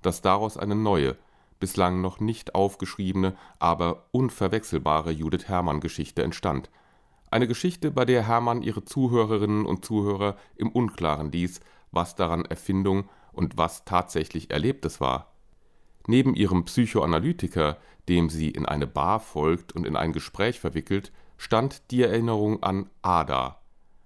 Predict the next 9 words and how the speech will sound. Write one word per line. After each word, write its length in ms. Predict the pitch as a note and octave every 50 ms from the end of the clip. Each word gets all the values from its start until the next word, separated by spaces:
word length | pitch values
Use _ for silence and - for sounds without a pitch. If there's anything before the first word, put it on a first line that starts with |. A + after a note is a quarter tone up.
| - - _ _ _ _ -
Ada 380 | F#2 G2+ A2+ B2 B2 A#2+ A#2 G#2+
hatte 160 | A2+ A2 A2
die 160 | G#2 - G#2+
Erzählerin 640 | - G2 - - G#2+ G#2 G2+ G2+ G2+ G2 G2+ G2 F#2+
Mitte 200 | F#2+ F#2+ - F#2+
der 100 | F#2 F2+
neunzehnhundertneunziger 1000 | F2 F2+ F#2 F#2 - G2+ G2 G2 F#2 F#2 - - F2+ G2 G#2+ G#2 F#2 - D#2 D#2
Jahre 340 | C#2+ C#2+ C#2+ C#2+ D2 D2 D#2+
kennengelernt. 760 | - - A2+ G2+ F2 D#2 C#2+ C#2 C2+ C2 C2 C2 B1+ B1+